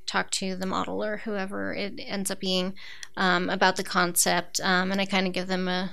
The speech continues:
an overview of this, this is the character, and this is kinda what it's gonna look like, and, and I'm sorry you're gonna have to be in the freezing river and stand there for half an hour while I shoot you, but, you know, this kinda thing. Um, I try and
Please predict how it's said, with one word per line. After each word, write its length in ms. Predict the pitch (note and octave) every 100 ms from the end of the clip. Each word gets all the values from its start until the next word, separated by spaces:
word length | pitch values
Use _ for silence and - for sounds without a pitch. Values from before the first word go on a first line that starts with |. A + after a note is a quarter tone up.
| - -
an 140 | - G3
overview 800 | F#3+ F#3 F#3+ F3+ F#3 F#3 F#3 -
of 420 | - F#3+ G3 - - - -
this, 260 | - - -
this 160 | F#3+ F#3+
is 80 | - -
the 60 |
character, 600 | A#3+ G#3 G#3 G3+ G#3 G#3 G3+
and 140 | G3
this 140 | G3 -
is 100 | -
kinda 240 | G3+ F#3+
what 160 | F#3+ F#3+
it's 140 | F#3+
gonna 260 | - G3 G3+
look 220 | F#3 F#3
like, 380 | G#3+ G#3 G3 F#3+
and, 200 | F3 G3+ - - - -
and 160 | G3
I'm 80 | G3
sorry 400 | G3 G3+ G3 G3
you're 140 | G3 G3+
gonna 160 | F#3+ G3
have 180 | G3 G3
to 200 | G3+ G3
be 100 | F#3+
in 200 | F#3+ G3+
the 160 | F#3+ G3
freezing 440 | G3+ G3 G3+ G3
river 540 | F#3 F#3 G3 F#3+ F#3+ F#3+
and 320 | F#3 F#3 G3
stand 320 | - F#3+ F#3
there 120 | F#3
for 180 | - F3+
half 240 | G3 -
an 60 | G#3+
hour 280 | G3+ G#3+ A3
while 160 | A3
I 80 | G#3+
shoot 240 | A3 - -
you, 460 | - - - - A#3
but, 360 | - - - - - -
you 160 | - -
know, 80 | - -
this 160 | - -
kinda 160 | -
thing. 180 | - A#3 - - - -
Um, 260 | G3+ F#3+
I 100 | G3
try 160 | F#3+
and 120 | F#3+